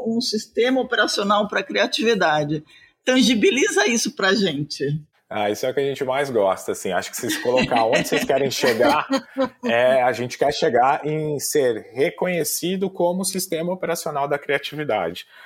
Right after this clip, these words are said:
Speaker 2: Eu acho que hoje a gente tem sistema operacional pra uma série de coisas e, e o lugar que a gente quer ocupar é ser esse sistema operacional da criatividade,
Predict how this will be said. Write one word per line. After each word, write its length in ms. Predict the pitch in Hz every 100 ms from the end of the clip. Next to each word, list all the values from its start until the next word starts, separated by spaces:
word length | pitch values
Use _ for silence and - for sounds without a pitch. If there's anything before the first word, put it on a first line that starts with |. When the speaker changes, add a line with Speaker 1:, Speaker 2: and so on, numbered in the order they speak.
| - -
Speaker 2:
Eu 80 |
acho 180 | 110 113
que 60 | 123
hoje 160 | 135
a 20 | 147
gente 220 | 143 -
tem 140 | 131
sistema 260 | - 139 135
operacional 480 | 131 131 123 127 139
pra 100 | 143
uma 140 | 131
série 320 | 123 139 151
de 100 | 135
coisas 640 | 120 110 110 120 143 - - - - - -
e, 1000 | 113 113 113 117 117 113 113 113 110 104
e 60 | 127
o 60 |
lugar 420 | 127 117 117 131
que 80 | -
a 60 | 123
gente 340 | 117 120 -
quer 140 | - 120
ocupar 720 | 117 120 104 113 113 131 - -
é 120 | 123
ser 260 | - 123 123
esse 140 | 120
sistema 340 | 127 - 123
operacional 680 | 120 - 123 120 123 117 117
da 100 | 117
criatividade, 800 | 113 123 120 123 131 107 92 -